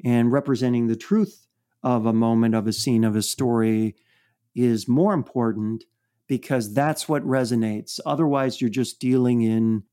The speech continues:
you know, a, a, a to-do list. But the truth of a story is what resonates.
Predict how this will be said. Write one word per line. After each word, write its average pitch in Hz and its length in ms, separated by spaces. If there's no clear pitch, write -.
you 120 120
know, 113 180
a, 110 80
a, 120 240
a 107 60
to-do 147 340
list. 101 440
But 123 260
the 117 100
truth 160 400
of 135 120
a 135 40
story 120 420
is 110 120
what 120 160
resonates. 101 640